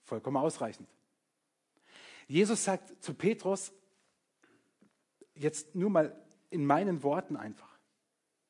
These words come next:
Petrus, du bist echt ein Versager. Also, du nimmst das Maul voll, aber was dann rumkommt, ist echt wenig. Aber ich sehe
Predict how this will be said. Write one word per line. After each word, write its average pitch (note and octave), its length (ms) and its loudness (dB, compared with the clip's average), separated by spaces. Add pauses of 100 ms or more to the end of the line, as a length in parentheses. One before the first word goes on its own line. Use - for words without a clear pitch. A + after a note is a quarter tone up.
(240)
Petrus, D3+ 420 -8 (1700)
du G2 60 -18
bist - 340 -10 (880)
echt - 260 -10
ein C#3 60 -14
Versager. F2+ 600 -12 (1800)
Also, G#2 260 -10 (1040)
du B2+ 100 -6
nimmst C#3 360 -4
das - 60 -16
Maul D3 340 -2
voll, D3 360 -6 (640)
aber A#2 200 -4
was A#2+ 140 -6
dann A2+ 120 -6
rumkommt, C#3 500 -6
ist - 160 -18 (100)
echt - 300 -12
wenig. A#2+ 380 -8 (1200)
Aber B2 180 -4
ich A#2 100 -6
sehe D3+ 440 0